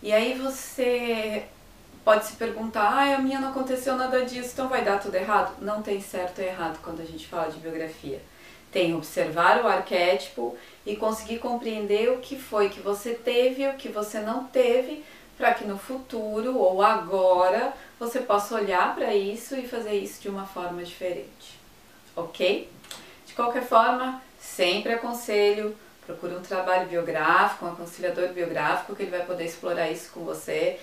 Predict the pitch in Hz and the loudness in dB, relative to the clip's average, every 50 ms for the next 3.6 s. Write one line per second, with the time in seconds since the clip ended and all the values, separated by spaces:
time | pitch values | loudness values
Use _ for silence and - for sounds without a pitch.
0 | - - - - - 165 170 170 170 - 180 175 170 165 165 160 - - - - | -14 -20 -20 -14 -8 -4 -4 -4 0 2 2 2 2 2 -2 -4 -6 -8 -10 -8
1 | - - 208 214 214 247 233 233 214 202 - 165 156 156 160 170 175 196 185 196 | -2 0 0 2 2 0 2 2 2 2 4 4 4 6 6 4 4 2 0 -2
2 | 196 180 175 170 165 170 170 175 170 185 196 196 - - 202 208 214 214 214 156 | -2 0 0 0 0 0 0 0 -2 -4 -6 -6 -4 -2 -2 -2 -2 -2 -6 -10
3 | 135 131 - 139 131 - 131 131 127 - - | -10 -10 -8 -8 -6 -6 -6 -6 -8 -10 -14